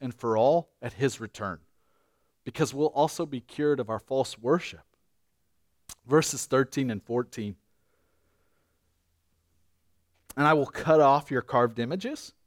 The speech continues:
and your pillars from among you, and you shall bow down no more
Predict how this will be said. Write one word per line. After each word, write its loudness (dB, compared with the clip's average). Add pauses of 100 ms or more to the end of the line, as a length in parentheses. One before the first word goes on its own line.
(240)
and -4
your -6
pillars -4
from -6
among -6
you, -2 (680)
and 0
you 2
shall 6
bow 4
down 4
no 6
more -2